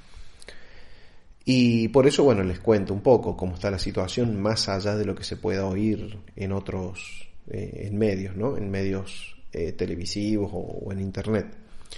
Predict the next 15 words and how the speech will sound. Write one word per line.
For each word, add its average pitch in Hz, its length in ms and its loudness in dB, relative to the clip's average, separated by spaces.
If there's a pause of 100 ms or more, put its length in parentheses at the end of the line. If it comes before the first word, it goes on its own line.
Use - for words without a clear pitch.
(380)
Aquí 113 140 4
en 143 80 6
Argentina, 143 920 2
eh, 98 260 0
se - 140 -2
está 110 560 0
comenzando 101 640 0
a - 20 0
hacer 98 320 -2
la 95 240 -4
colocación 98 640 -2
de 101 80 0
las 90 100 -2
segundas 101 500 -4
dosis 127 600 2